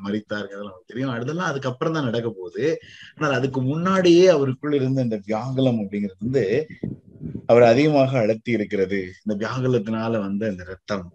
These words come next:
அப்படிங்கிறது, ஆம், ரொம்ப யோசிக்க வச்சுச்சு. ஏன் ஆண்டவருக்கு இப்படிப்பட்ட ஒரு, ஒரு வியாகுலம்? எல்லாருக்கும் யதார்த்தமா மனி-, அவரும் நூற்றுக்கு நூறு மனிதன்,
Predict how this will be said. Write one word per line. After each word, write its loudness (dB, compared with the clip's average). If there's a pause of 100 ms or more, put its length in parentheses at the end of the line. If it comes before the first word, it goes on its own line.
அப்படிங்கிறது, -16 (720)
ஆம், 0 (340)
ரொம்ப 0
யோசிக்க -2
வச்சுச்சு. -4 (380)
ஏன் 0 (340)
ஆண்டவருக்கு 0
இப்படிப்பட்ட -2
ஒரு, -6
ஒரு -14
வியாகுலம்? -8 (680)
எல்லாருக்கும் 0
யதார்த்தமா 2
மனி-, 0
அவரும் -2
நூற்றுக்கு -6
நூறு -4
மனிதன், -6